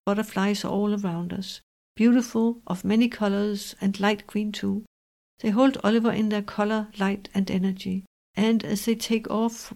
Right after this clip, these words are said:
with him, he says, "Goodbye again. Don't forget, just call and I'll be with you. Thank you for everything. We will meet again." We wave as we watch the butterflies and Oliver leave. Archangel Chamuel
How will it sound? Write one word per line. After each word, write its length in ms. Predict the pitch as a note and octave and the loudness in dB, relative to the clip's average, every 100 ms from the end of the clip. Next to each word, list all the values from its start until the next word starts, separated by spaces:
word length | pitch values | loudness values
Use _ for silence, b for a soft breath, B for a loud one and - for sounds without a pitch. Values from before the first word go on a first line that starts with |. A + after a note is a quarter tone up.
| - | 0
with 200 | A#3 A#3 | 0 2
him, 320 | A3 G#3+ A3 b _ | -2 -2 -6 b _
he 160 | G#3+ | -6
says, 420 | G3+ G3+ G#3+ - - _ _ _ _ | -4 -4 -4 -8 -20 _ _ _ _
"Goodbye 320 | A#3+ A3+ G#3+ | -4 0 2
again. 480 | A#3 A#3+ G#3+ G#3 G#3+ - _ | 4 2 0 0 -2 -8 _
Don't 200 | - A#3 | 0 0
forget, 440 | A3+ C4 A3 G#3+ - _ | 0 -4 -4 -6 -10 _
just 220 | A3+ A3 | -4 -4
call 340 | - A3+ A#3 A#3 | -4 0 2 2
and 140 | G#3 | 2
I'll 140 | G3 | -2
be 160 | G3 G3+ | -2 -4
with 300 | G3+ F#3 - | -2 -4 -4
you. 200 | G3 G#3 - _ _ | -6 -6 -10 _ _
Thank 300 | - G#3 G#3 | -2 0 0
you 60 | A3+ | -2
for 240 | A3 G#3 - | -4 -4 -4
everything. 640 | F#3+ G3+ - G3 G3+ - _ _ _ | -4 -4 -2 -2 -4 -8 _ _ _
We 200 | - A3 | 2 6
will 120 | A3+ G#3+ | 6 6
meet 220 | G3 G3 | 4 2
again." 480 | G3 E3+ E3+ F#3 - _ _ _ - | -2 -6 -6 -8 -12 _ _ _ -2
We 100 | F#3+ | 0
wave 460 | G3+ A3 B3 A3+ - | 4 4 4 0 -4
as 180 | F#3+ - | -6 -2
we 80 | |
watch 320 | G3 G#3 G#3 - | -2 -2 -2 -6
the 80 | |
butterflies 680 | G3+ F#3 A3 G#3+ G3+ G3+ G#3+ | -4 -2 -2 -2 -2 -2 -4
and 180 | - F#3+ F#3 | -6 -6 -2
Oliver 300 | F#3+ G3 F#3+ | -2 0 -2
leave. 360 | F#3 F3 F#3+ - _ _ _ _ _ - | -4 -6 -8 -10 _ _ _ _ _ -2
Archangel 440 | F#3+ G3 G3 G3 | 0 2 0 -4
Chamuel 540 | - G3+ G3+ G3+ F#3+ | -4 0 2 2 0